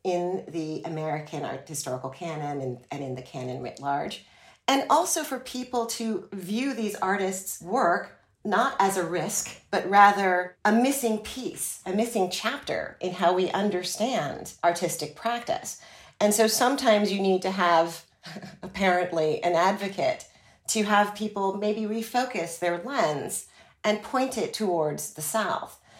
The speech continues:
uh, and towards artistic and aesthetic traditions that so often have been ignored due to lack of access to spaces of display,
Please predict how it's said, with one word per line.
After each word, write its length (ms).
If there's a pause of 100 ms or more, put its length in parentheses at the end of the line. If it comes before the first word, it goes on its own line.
(320)
uh, 300
and 120
towards 540
artistic 720
and 140
aesthetic 480
traditions 800 (380)
that 420
so 400
often 460
have 340
been 420 (120)
ignored 720 (480)
due 200
to 640
lack 240
of 100
access 760
to 520
spaces 440
of 160
display, 800